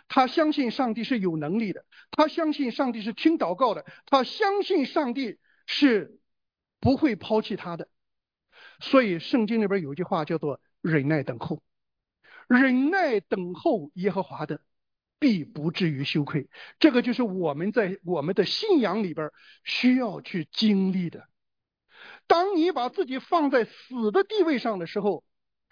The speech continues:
其实你才给上帝一个彰显他大能的机会。那么他是不是我们任何时候都可以随便等待呢？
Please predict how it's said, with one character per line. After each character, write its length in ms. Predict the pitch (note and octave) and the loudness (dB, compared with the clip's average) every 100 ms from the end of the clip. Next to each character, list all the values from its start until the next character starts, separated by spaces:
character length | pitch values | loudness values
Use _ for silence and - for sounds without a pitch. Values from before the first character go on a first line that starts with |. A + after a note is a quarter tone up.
| _ | _
其 240 | - - C#4+ | -2 2 2
实 240 | - A#3 | 2 0
你 140 | G#3+ | 0
才 180 | D#3+ G3 | -2 -4
给 200 | - D3+ | -4 -4
上 320 | D3 C4+ G#3+ | 0 0 0
帝 160 | G3 F3 | 0 -2
一 80 | G3+ | 0
个 140 | F#3+ | -2
彰 500 | - - D#4+ E4+ F#4+ | 2 0 2 0 -2
显 260 | - A3+ G3+ | -4 -4 -4
他 140 | A3+ | -8
大 340 | A3 D#4+ C4 A3+ | -2 -2 0 -2
能 280 | F#3+ G3 | 0 0
的 220 | A#3 F3+ _ _ _ _ _ _ _ _ _ - | 0 0 _ _ _ _ _ _ _ _ _ -2
机 180 | G3+ | 0
会。 320 | - F#2 - _ _ _ _ _ _ _ _ - - - - | 0 -2 -8 _ _ _ _ _ _ _ _ -20 -20 -20 4
那 120 | G4+ | 6
么 240 | A4 G#4 - | 6 2 -2
他 240 | - E4 | -2 -2
是 200 | D#4 - | 0 0
不 120 | G#4 | 0
是 160 | F4+ F4 | 0 -2
我 160 | C4 B3+ | 0 0
们 140 | D#4 | 0
任 180 | G#4+ F#4 | -2 -2
何 140 | C4 | -4
时 120 | - | -4
候 160 | E4 D4 | -4 -4
都 320 | - G4 G4+ | 2 4 4
可 180 | F#4+ E4+ | 2 -6
以 140 | C#4 | -6
随 300 | A#3 - B3+ | -8 -2 0
便 260 | D4 E4 A#3+ | 2 0 0
等 220 | - F#3+ | -2 -2
待 160 | G3+ B3 | 0 0
呢？ 200 | F#3+ F3 | 0 -8